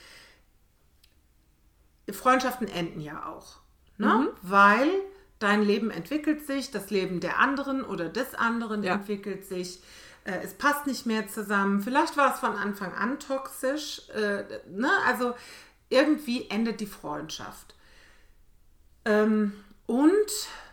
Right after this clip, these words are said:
Speaker 1: man hat vielleicht nur noch Kontakt auf Partys oder ge-, man
Speaker 2: Mhm.
Speaker 1: lädt sich noch zum Geburtstag ein und sowas.
Speaker 2: Mhm.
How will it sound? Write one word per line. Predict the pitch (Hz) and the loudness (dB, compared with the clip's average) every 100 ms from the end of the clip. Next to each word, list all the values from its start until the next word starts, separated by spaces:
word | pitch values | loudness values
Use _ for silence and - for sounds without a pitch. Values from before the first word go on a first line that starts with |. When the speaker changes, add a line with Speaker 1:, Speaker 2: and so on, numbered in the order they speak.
| - - | -20 -8
Speaker 1:
man | 208 202 202 | 0 0 2
hat | 254 | 2
vielleicht | - 226 202 185 - | 0 -2 -2 -2 -2
nur | 254 | 0
noch | 294 294 285 | 2 2 0
Kontakt | - 185 - 202 220 - - | -8 -8 -2 0 0 -4 -10
auf | 175 170 175 - | -4 -2 -2 -8
Partys | - 160 151 - - 151 - - | -4 -2 -2 -6 -14 -18 -18 -12
oder | 202 180 | -6 -4
ge-, | 170 - - | -6 -12 -10
man | 190 | -2
Speaker 2:
Mhm. | 170 | 0
Speaker 1:
lädt | 170 196 | 2 0
sich | 196 - | -4 -6
noch | 180 175 | -6 -6
zum | 202 | -8
Geburtstag | 190 160 175 196 - - 165 - | -6 -6 -2 -4 -4 -8 -8 -4
ein | 160 156 156 | -4 -2 -6
und | 143 | -10
sowas. | 127 117 71 - - _ - - - | -16 -18 -20 -20 -20 _ -20 -20 -14
Speaker 2:
Mhm. | 180 180 180 | -8 -6 -8